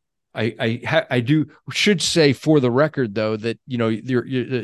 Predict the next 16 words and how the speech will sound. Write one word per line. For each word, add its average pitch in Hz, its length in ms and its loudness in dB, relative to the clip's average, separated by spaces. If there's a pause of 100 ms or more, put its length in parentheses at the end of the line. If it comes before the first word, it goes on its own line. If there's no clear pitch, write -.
(160)
you 131 100 -2
know, 113 80 4
I 110 60 4
received 120 420 2
a 117 140 6
free 135 240 0
copy 143 420 0
of 113 140 2
it 113 120 -4
for 147 360 0
review, 113 680 0
but 117 260 0
that 123 180 -6
did 160 160 -2
not 135 240 -4 (140)
in 135 140 -8